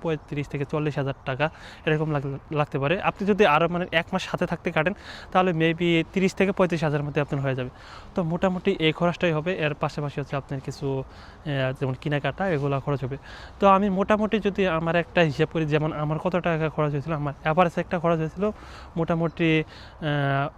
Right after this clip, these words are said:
এক লক্ষ ষাট হাজার টাকার মতো, এটা হচ্ছে আমার খরচ হয়েছিল যদি আপনি আসেন। এখন আপনি আহ, যদি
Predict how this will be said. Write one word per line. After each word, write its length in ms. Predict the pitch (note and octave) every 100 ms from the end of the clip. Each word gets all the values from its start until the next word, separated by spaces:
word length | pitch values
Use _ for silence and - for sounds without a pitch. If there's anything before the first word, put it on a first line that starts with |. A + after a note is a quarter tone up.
| -
এক 120 | E3+ F3
লক্ষ 140 | E3+
ষাট 280 | F3+ D#3+ D#3
হাজার 160 | D#3+ D#3
টাকার 240 | D#3+ D3
মতো, 300 | C#3+ - E3+
এটা 220 | - D3
হচ্ছে 140 | D3+ D3+
আমার 220 | C#3+ D#3
খরচ 200 | D#3+ D3+
হয়েছিল 300 | C#3 C#3 D3
যদি 240 | D3+ C#3+
আপনি 400 | C#3+ - D#3 D3
আসেন। 380 | C#3+ C#3+ - F3+ - - -
এখন 240 | F3+ G#3 -
আপনি 540 | E3 - G#3 G#3 G#3 G3
আহ, 60 | - - D#3+ D3+ C#3+
যদি 180 | D#3